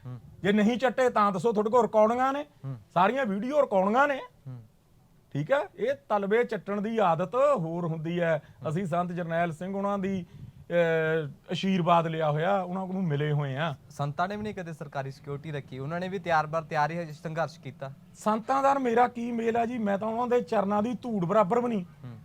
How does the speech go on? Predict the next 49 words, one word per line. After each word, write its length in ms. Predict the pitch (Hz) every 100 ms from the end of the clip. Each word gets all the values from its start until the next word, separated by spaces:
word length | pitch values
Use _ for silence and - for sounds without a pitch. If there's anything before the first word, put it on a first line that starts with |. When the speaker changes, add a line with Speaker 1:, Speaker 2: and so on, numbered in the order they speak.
| -
Speaker 2:
ਸਮੇਂ 340 | - 214 240 240
ਦੇ 180 | 269
ਲਿਹਾਜ਼ 480 | 262 214 190 196 214
ਨਾਲ 500 | 220 220 214 214 247 269
Speaker 1:
ਪੁੱਤ 200 | 165 208
ਤਾਂ 140 | 214
ਉਹਨਾਂ 200 | 208 226
ਦੇ 100 | 220
ਹੀ 100 | 202
ਆ। 60 | 208
Speaker 2:
ਇੱਕ 220 | 240 247
ਮਿੰਟ, 220 | 262 254
ਸਮੇਂ 460 | 214 - 202 220 233
ਦੇ 140 | 247
ਲਿਹਾਜ਼ 360 | 220 190 185 190
ਨਾਲ 160 | 233
ਸਾਰਾ 260 | 190 190 226
ਕੁਛ 180 | 226 -
ਕਰਨਾ 320 | 208 185 185
ਪੈਂਦਾ। 360 | 175 151 139 - -
Speaker 1:
ਹੂੰ। 120 | 117 101 _ _ _ -
Speaker 2:
ਠੀਕ 200 | 147 247
ਆ? 120 | 247
Speaker 1:
ਹੂੰ। 360 | 214 - 113 107
Speaker 2:
ਦਸਮ 300 | 165 175 220
ਪਾਤਸ਼ਾਹ 420 | 220 214 - 233
ਨੇ 80 | 233
ਵੀ 100 | 240
ਸਿਕਿਉਰਿਟੀ 480 | 214 - 208 214 240
ਰੱਖੀ, 300 | 202 - 180
ਚਾਹੇ 220 | 190 196
ਆਪ 240 | 196 180 180
ਦੀ 160 | 220
ਰੱਖੀ। 360 | 196 - 160 -
Speaker 1:
ਹੂੰ। 100 | 117 104 - -
Speaker 2:
ਸੰਤ 180 | 190 196
ਜਰਨੈਲ 420 | 196 196 190 202
ਸਿੰਘ 160 | 196 220
ਉਹਨਾਂ 160 | 226
ਨੇ 100 | 226
ਵੀ 120 | 220 214
ਆਪ 180 | 190
ਦੀ 80 | 175
ਰੱਖੀ। 240 | 185 220 165 -
ਚਾਰ 520 | 220 208 214 226 226 196
ਅਸਲੇ 280 | 202 214 208
ਦੇ 120 | 214
ਲਾਇਸੈਂਸ 480 | 180 185 180 170 135
Speaker 1:
ਹੂੰ। 340 | - 123 117